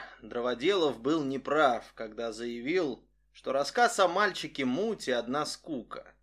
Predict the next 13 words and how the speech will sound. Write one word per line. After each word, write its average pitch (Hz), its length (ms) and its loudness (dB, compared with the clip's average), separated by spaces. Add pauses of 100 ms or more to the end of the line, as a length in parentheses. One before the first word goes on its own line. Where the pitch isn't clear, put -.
(520)
Но 139 100 -6
начало 233 540 4
мне 208 200 -2
понравилось 185 680 4
больше, 151 480 0
чем 110 220 -8
продолжение. 113 920 -4 (540)
Я, 254 280 8
как 147 300 2
и 139 60 0
все 185 240 0
другие, 165 540 0
впрочем, 160 880 -4